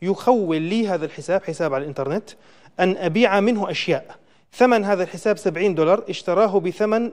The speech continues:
مختلط ممن ذكرت أعلاه بين الثلاثمائة والمائة. فما حكم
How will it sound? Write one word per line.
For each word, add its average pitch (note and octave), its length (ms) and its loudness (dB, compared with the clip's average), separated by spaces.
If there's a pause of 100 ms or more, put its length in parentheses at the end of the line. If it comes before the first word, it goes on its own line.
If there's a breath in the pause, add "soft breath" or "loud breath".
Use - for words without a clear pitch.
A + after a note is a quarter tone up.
مختلط F#3+ 680 -2
ممن F3+ 280 -4
ذكرت D#3+ 400 -4
أعلاه C#3 280 -2 (200)
بين D#3 120 -2
الثلاثمائة D3+ 420 -4
والمائة. C3 360 -6
فما G3 220 2
حكم F#3 320 -4